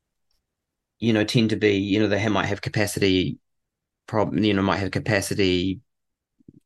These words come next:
glass ceilings or whatever it may be, you know, it's probably not for them either. Like, we were ready to, we were ready to rev up and we were ready to kind of scale. You know, we've had to go through massive transformation, uh, in New Zealand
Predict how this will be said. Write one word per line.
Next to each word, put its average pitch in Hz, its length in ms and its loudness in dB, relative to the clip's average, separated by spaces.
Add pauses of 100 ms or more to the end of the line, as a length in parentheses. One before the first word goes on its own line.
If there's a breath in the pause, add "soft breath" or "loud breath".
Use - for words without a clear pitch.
(120)
glass 104 280 2
ceilings 98 520 2
or 90 80 -2
whatever 95 220 -2
it 85 40 -4
may 95 120 -2
be, 90 320 0 (480 soft breath)
you 107 80 -2
know, 107 40 2
it's 110 100 -4
probably 139 180 6
not 107 140 2
for - 80 -4
them 101 180 2
either. 92 280 2
Like, 95 220 0
we 117 180 2
were 107 200 4
ready 98 380 2
to, 92 500 -2
we 110 140 2
were 95 220 2
ready 95 240 4
to 92 120 -2
rev 85 200 0
up 73 260 0 (200)
and 95 120 -2
we 98 80 2
were 87 140 2
ready 90 260 2
to - 100 -8
kind 90 240 0
of 76 220 -2
scale. 64 440 -2 (560)
You 107 80 0
know, 104 100 4
we've 110 160 4
had 131 180 4
to - 40 -4
go 101 220 4
through 101 220 0
massive 113 420 0
transformation, 98 1040 0 (500)
uh, 98 200 0
in 107 140 4
New 101 140 2
Zealand 87 500 2